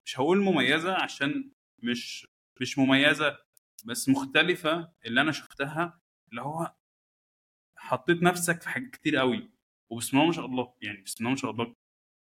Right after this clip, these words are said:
بتعمل فيها كلها كويس جدًا. بداية ان انا مثلًا شفت designers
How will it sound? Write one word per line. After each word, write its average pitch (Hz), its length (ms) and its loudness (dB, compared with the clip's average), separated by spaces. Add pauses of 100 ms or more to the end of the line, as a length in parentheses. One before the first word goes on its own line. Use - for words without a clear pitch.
(140)
بتعمل 139 420 2
فيها 143 180 0
كلها 139 480 0
كويس 139 320 0
جدًا. 117 300 -2 (380)
بداية 135 300 2
ان 139 80 0
انا 143 140 4
مثلًا 156 440 2
شفت - 440 -2
designers 127 640 -2